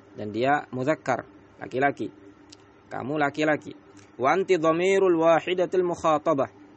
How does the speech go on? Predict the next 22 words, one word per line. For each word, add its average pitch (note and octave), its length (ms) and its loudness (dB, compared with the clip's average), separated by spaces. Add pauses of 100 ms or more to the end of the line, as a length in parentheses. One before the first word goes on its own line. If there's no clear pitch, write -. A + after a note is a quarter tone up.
(160)
Anti C3 400 -4
kata A#2 240 -8
ganti A2+ 260 -6
orang B2 340 -2
yang A#2+ 40 -8
diajak A#2+ 320 -4
bicara, B2 400 -2 (880)
perempuan. C#3 640 -2 (300)
Kamu D3+ 240 -2
perempuan, D#3 480 -2 (320)
dimanakan. A2 400 -8 (720)
Wa B2+ 160 2
antuma F#3+ 560 2
dhamirul F3 560 2
musannal F3+ 480 -2
mukhatab. F3 560 2 (560)
Antuma B2 560 -4
ini C3 160 -6
dhamir C#3 400 -2 (560)
musanna, D3+ 720 0
dua A#2 300 2
orang, D#3 340 4